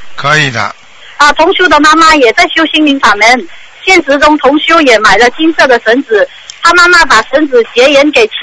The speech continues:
Speaker 2: 他同修，然后就梦到他妈妈结缘给其他同修的金色绳子的背后全部变成是钻石，是什么意思呢？
Speaker 1: 啊，那是好东西啊，钻石，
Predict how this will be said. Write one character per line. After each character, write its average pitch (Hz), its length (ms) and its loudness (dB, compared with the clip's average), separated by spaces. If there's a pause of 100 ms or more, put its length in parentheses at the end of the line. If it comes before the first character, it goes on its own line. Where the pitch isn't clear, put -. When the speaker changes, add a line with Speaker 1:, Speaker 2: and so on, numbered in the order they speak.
Speaker 2:
他 294 140 2
同 226 200 -4
修， 277 160 0 (400)
然 285 140 2
后 381 160 2
就 359 160 -4
梦 349 200 2
到 285 300 2 (280)
他 - 140 2
妈 370 160 2
妈 311 160 2
结 285 200 0
缘 320 220 0
给 254 180 0
其 320 160 -4
他 339 140 4
同 294 200 -2
修 359 200 -2
的 247 200 2 (720)
金 359 100 0 (140)
色 349 180 2
绳 294 200 0
子 240 220 2 (380)
的 294 160 4
背 381 220 0
后 349 240 4
全 320 200 0
部 359 120 2
变 349 220 0
成 302 160 0
是 359 120 -2
钻 320 240 0
石， 269 340 -2
是 330 140 -2
什 226 100 0
么 277 100 0
意 320 200 0
思 302 120 -4
呢？ 294 120 0 (120)
Speaker 1:
啊， 165 400 2
那 175 120 -2
是 185 100 2
好 147 180 0
东 175 220 0
西 165 160 0
啊， 147 100 0
钻 202 300 -2
石， 160 320 -2